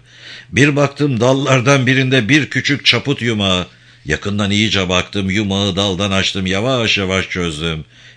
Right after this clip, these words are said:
İçinden bir resim çıktı. O ağaçta kendini asan bir kadının resmiydi bu. Ben o resmi baktığınız defterin onuncu sayfasına koydum.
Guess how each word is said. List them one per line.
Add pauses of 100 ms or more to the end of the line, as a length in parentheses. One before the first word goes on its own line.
İçinden
bir
resim
çıktı. (380)
O
ağaçta
kendini
asan
bir
kadının
resmiydi
bu. (800)
Ben
o
resmi
baktığınız
defterin
onuncu
sayfasına
koydum.